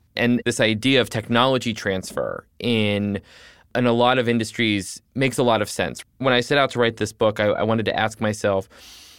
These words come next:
you know, I understand technology transfer when we're talking about airplane blueprints, but what does technology transfer look like when it's storytelling? And taking it back to Mao, which I,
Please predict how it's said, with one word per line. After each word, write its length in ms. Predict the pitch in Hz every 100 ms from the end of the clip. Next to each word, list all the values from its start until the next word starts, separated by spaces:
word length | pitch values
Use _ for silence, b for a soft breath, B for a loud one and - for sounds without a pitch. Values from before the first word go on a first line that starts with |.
| B -
you 100 | 127
know, 100 | 120
I 140 | 127
understand 440 | 143 165 - 151 131
technology 500 | 131 123 120 117 113
transfer 380 | 117 107 -
when 160 | 107 101
we're 80 | 98
talking 300 | 104 104 107
about 180 | 98 -
airplane 420 | 147 185 - 120
blueprints, 680 | 107 101 95 - 95 95 -
but 280 | - 117 -
what 260 | 123 123
does 180 | 123 120
technology 800 | - 117 117 139 147 135 123 110 -
transfer 560 | - 156 151 - 120
look 260 | 113 139 -
like 440 | 117 104 101 101 B B B B -
when 280 | 117 117 117
it's 220 | 110 110
storytelling? 1040 | - - 156 143 113 104 - - 50 - - -
And 540 | 117 110 104 104 101 -
taking 300 | - 127 131
it 80 | 127
back 220 | 117 113
to 80 | -
Mao, 320 | 117 123 110
which 180 | 110
I, 60 | -